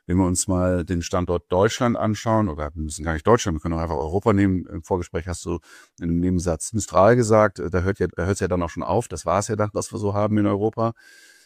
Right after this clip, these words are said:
Wie schätzt du das denn ein, auch aus einer Lexware-Sicht? Nicht nur Lexware, auch wir im, im Bankenumfeld stehen ja immer wieder vor der Herausforderung, machen wir jetzt irgendwas on-premise, also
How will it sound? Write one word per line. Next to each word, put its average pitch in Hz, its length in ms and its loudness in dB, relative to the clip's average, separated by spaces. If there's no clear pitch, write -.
Wie 110 120 -2
schätzt - 320 -2
du 143 40 2
das 131 140 4
denn 104 160 2
ein, 110 300 0
auch 104 200 -2
aus 98 200 -4
einer 90 360 -2
Lexware-Sicht? 87 1160 -4
Nicht 117 240 2
nur 107 160 4
Lexware, 98 540 2
auch 95 160 -4
wir 98 240 2
im, 90 240 -2
im 87 180 -6
Bankenumfeld 104 1000 -2
stehen - 260 2
ja 165 100 4
immer 135 260 2
wieder 120 160 2
vor 113 160 -2
der 101 120 2
Herausforderung, 110 1000 2
machen 104 220 0
wir 101 80 4
jetzt 92 160 0
irgendwas 98 280 -2
on-premise, 113 680 0
also 90 340 -4